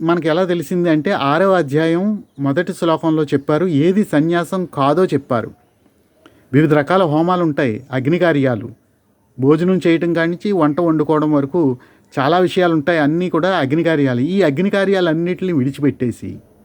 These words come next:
చేసే పని మానేస్తే అది సన్యాసం కాదు అని చెప్తున్నారు కృష్ణ పరమాత్మ.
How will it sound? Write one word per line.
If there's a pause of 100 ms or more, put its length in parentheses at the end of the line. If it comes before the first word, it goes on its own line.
(800)
చేసే
పని
మానేస్తే (280)
అది
సన్యాసం
కాదు (260)
అని
చెప్తున్నారు
కృష్ణ
పరమాత్మ.